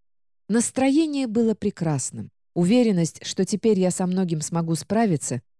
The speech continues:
крепла с каждым часом. Поэтому выходила на крыльцо я с улыбкой на губах. Кто же знал, что одного "ры" мне хватит, чтобы испуганно замереть на крыльце?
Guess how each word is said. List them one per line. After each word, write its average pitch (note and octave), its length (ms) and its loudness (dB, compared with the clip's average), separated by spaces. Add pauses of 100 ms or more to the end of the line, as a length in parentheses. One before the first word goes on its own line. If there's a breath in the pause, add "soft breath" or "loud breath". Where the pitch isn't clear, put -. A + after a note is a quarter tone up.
(120)
крепла G#3 360 0
с - 80 -6
каждым G3+ 400 -2
часом. C3 520 -4 (320)
Поэтому A3 420 2
выходила G#3+ 560 2
на F#3 140 0
крыльцо G3 380 0
я G#3+ 160 2
с - 120 -6
улыбкой G#3 360 0
на G3 100 -2
губах. E3 480 -4 (320)
Кто A3+ 260 2
же A#3 140 2
знал, G#3 320 0
что D#3+ 260 -4
одного D#3+ 540 0
"ры" A3+ 400 2 (400)
мне F#3+ 260 0
хватит, G3 440 -2
чтобы D#3 320 0
испуганно F3+ 500 0
замереть D#3+ 460 0
на F3 100 -2
крыльце? E3 580 -4